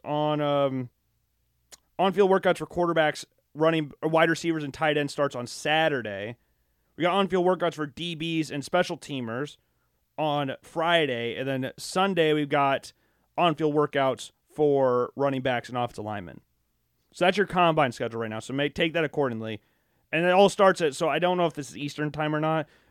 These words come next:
but Thursday, D N, D-line linebackers, three P M. Friday, D B, special teamers, three P M. Saturday, Q Bs, wide receivers, tight ends at one P M, and then Sunday, running backs and offensive linemen at one P M.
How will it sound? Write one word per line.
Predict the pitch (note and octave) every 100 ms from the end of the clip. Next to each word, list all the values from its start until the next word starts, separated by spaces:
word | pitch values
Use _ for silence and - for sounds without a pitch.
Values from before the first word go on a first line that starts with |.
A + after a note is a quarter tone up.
| _
but | D#3+ D#3 D3 -
Thursday, | - G3+ G3+ F#3+ F#3+ F#3 - _ _ _
D | C3+ G3
N, | F#3+ F3+ D#3+
D-line | E3+ G#3 G3 F#3
linebackers, | F3 F3 E3+ D#3+
three | D#3 D#3
P | D#3 D3+
M. | D3
Friday, | - F3+ G3 F#3+ E3+
D | - F3+
B, | E3+ E3+
special | - E3+ E3+
teamers, | D#3 D#3+ D#3 D3 -
three | D#3
P | C#3+ D3
M. | C#3 C#3 _ _ _
Saturday, | - G3 G3+ G3
Q | F#3+ F#3+
Bs, | F#3
wide | E3+ E3+
receivers, | E3 E3 D#3+
tight | E3
ends | D3+
at | C#3+
one | C3 D3 G3
P | G3 F3 E3
M, | D#3
and | D3
then |
Sunday, | C#3 D#3+ D3+
running | C#3+ D3
backs | C#3 C3+ C#3+
and |
offensive | C3 -
linemen | C3 B2+ A#2
at | A2+
one | A2+
P | A2+ A2
M. | F#2+